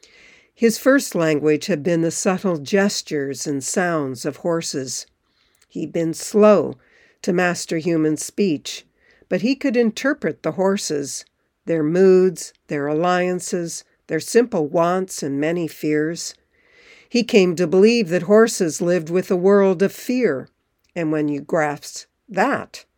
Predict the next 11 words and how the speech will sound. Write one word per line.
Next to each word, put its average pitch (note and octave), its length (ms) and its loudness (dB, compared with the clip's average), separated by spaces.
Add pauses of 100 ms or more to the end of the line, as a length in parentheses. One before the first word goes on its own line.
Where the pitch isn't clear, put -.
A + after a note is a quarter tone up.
(540)
you G3 160 4
had E3+ 220 2
a D3+ 60 -2
clear B3 440 0
idea E3 680 0
of D#3+ 200 -8
how D3+ 260 -6
to - 180 -4
be G#3+ 280 2
with C#3 260 -4
them. B2 400 -8